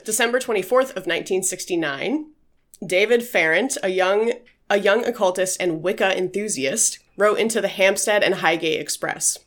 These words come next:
He claimed that he had seen a gray figure while camping out in the cemetery and asked if others had seen anything similar.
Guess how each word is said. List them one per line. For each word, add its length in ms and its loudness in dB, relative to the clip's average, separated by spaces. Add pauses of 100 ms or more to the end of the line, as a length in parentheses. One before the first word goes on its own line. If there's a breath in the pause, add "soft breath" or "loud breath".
(300)
He 120 0
claimed 360 2
that 100 -2
he 120 -2
had 120 2
seen 240 2
a 140 -2
gray 320 0
figure 420 -2
while 180 0
camping 440 2
out 160 0
in 60 2
the 100 0
cemetery 680 0
and 120 0
asked 280 2
if 140 -8
others 300 -4
had 180 -6
seen 200 -2
anything 460 -2
similar. 600 -2